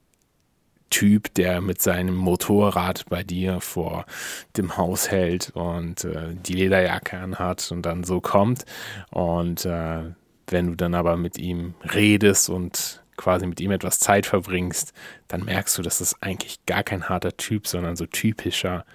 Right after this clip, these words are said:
harte Schale, weicher Kern. So wie man's halt oft tatsächlich, ähm, ja, am Ende merken kann, dass die Leute, die nach außen sehr hart und sehr rau wirken und sehr cool,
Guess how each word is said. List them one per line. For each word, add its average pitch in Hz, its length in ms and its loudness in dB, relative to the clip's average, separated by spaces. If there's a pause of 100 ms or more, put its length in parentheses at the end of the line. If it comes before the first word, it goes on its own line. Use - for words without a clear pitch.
(380)
harte 90 320 2
Schale, 87 540 0 (320)
weicher 90 320 0
Kern. 87 420 -8 (560)
So 92 160 -4
wie 92 140 -2
man's 90 340 -2
halt 85 380 -6 (500)
oft - 380 6
tatsächlich, - 760 0
ähm, 90 440 -2 (800)
ja, 110 240 6
am 107 140 -2
Ende 117 280 6
merken 117 320 4
kann, 98 220 -4
dass - 220 -4
die 87 260 -6 (140)
Leute, 98 280 4
die 95 120 -2
nach 82 180 -6
außen - 380 -6
sehr - 240 -4
hart - 220 -4
und 92 120 -8
sehr 95 160 -10
rau 92 280 2
wirken 98 240 -4
und 104 100 -12
sehr 98 120 -10 (160)
cool, 104 380 4